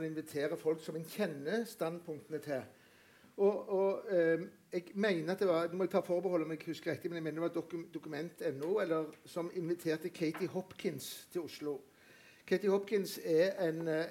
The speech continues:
engelsk, ehm, s-, agitator som skriver bl-, blant annet i noen av de mest sånn rabiate engelske avisene, og som blant annet har omtalt, ehm, eh, flyktningene på Middelhavet som kakerlakker,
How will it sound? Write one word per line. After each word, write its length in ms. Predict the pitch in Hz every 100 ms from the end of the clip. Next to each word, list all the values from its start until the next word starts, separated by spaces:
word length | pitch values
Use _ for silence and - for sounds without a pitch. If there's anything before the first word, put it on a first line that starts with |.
| 175
engelsk, 560 | 160 190 175 - - 185
ehm, 460 | 165 156 151 151 165 - 170
s-, 500 | 170 - - - - - - - - - - _ _ - _ _ _ -
agitator 760 | 202 208 180 196 196 180 -
som 200 | - 180
skriver 520 | - 190 160 185 202 196
bl-, 200 | 175 160
blant 200 | 165 160
annet 220 | 139 147
i 60 | 175
noen 200 | 147 151
av 100 | 160
de 80 | 156
mest 320 | 156 160 -
sånn 220 | 180 160 151
rabiate 480 | 151 165 156 170 165
engelske 260 | 165 170
avisene, 440 | 151 165 196 262 240
og 80 | 214
som 300 | 208 196 202
blant 220 | 196 190
annet 300 | 185 170 196 180
har 240 | 175 170 - 214 185
omtalt, 720 | 196 202 202 165 143 - -
ehm, 300 | 175 160 156 - - _ -
eh, 160 | 165
flyktningene 500 | 160 180 - 185 196
på 80 | 185
Middelhavet 460 | 165 160 196 220 208
som 120 | 185
kakerlakker, 720 | - 165 190 165 160 - 156